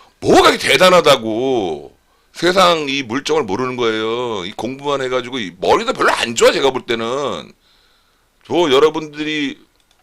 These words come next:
믿을지 안 믿을지 모르지만 제가 아이큐가 백삼십오입니다. 제가. 근데 공부 더럽게 못했어요, 제가. 머리하고 공부하고는 과-, 별로 관계없어요.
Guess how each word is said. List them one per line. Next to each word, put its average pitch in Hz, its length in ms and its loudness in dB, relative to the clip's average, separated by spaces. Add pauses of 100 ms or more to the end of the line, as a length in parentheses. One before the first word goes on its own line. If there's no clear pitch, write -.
(180)
믿을지 139 460 -4
안 120 140 0
믿을지 123 320 -10
모르지만 110 500 -8 (400)
제가 101 320 0
아이큐가 92 480 -2
백삼십오입니다. 78 1200 -12 (1000)
제가. 67 480 -10 (340)
근데 120 180 -6
공부 - 300 -10
더럽게 135 320 -4
못했어요, 104 800 -2
제가. 80 480 -6 (880)
머리하고 151 580 4
공부하고는 139 540 2
과-, - 140 -10
별로 143 180 -4
관계없어요. 151 640 2